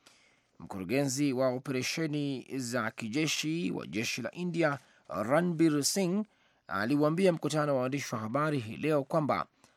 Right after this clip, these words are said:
mashambulizi hayo yalifanyika kuondoa vikosi vya magaidi vilivyojipanga kwenye mpaka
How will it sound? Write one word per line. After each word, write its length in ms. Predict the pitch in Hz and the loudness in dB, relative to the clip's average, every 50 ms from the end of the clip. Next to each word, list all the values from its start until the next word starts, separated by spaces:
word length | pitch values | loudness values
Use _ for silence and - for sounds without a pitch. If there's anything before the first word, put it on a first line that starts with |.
| _ _ - | _ _ -6
mashambulizi 560 | 98 110 110 - - 143 147 151 147 139 147 | -4 -4 -2 0 2 2 2 2 2 2 0
hayo 420 | 139 139 185 202 180 147 139 139 - _ _ _ _ _ _ - | 0 2 4 4 6 6 4 4 0 _ _ _ _ _ _ -10
yalifanyika 760 | - - - - - 143 165 190 190 - - 175 156 156 - | -6 -6 -4 -2 -2 0 2 2 0 2 0 0 0 0 -2
kuondoa 400 | - 151 147 147 147 151 151 135 | -2 -2 0 0 2 0 0 0
vikosi 460 | 143 131 - - 190 202 190 - 143 | 0 -4 0 2 2 2 2 0 -4
vya 100 | 131 123 | -2 -2
magaidi 600 | 127 127 120 113 131 156 160 135 110 104 - - _ _ _ _ _ _ _ | -2 -2 0 2 4 4 4 4 2 -2 -4 -6 _ _ _ _ _ _ _
vilivyojipanga 840 | - 127 135 139 143 147 147 143 135 - 180 185 180 165 143 135 127 | -2 0 0 2 2 2 2 2 0 2 2 2 2 2 0 0 -2
kwenye 260 | - - 139 139 139 | -2 -2 -4 -2 -2
mpaka 580 | 139 135 - - 131 107 101 - - 110 85 - | -4 -4 -2 -2 -2 -2 -4 -8 -10 -10 -10 -10